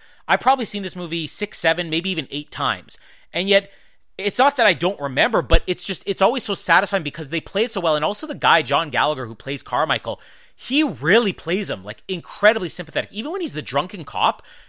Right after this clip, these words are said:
you still so sympathize with this guy. And I think that's one of the, the things about this movie that I like is that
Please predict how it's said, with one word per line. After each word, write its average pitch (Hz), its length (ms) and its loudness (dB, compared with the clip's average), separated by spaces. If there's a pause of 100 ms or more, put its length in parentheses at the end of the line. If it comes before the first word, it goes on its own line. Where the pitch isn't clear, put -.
you 214 140 -4
still 311 340 0
so 240 460 0
sympathize - 640 0
with 123 100 -12
this - 120 -6
guy. 92 300 -4 (360)
And 185 180 4
I 190 100 4
think 269 200 -6
that's 208 240 4
one 240 100 -6
of 202 60 -10
the, 175 140 -4
the 151 160 -8
things 180 220 -8
about 165 120 -10
this 139 100 -10
movie 165 180 -10
that 143 80 4
I - 20 0
like 151 280 -2
is 190 100 -6
that 143 180 -2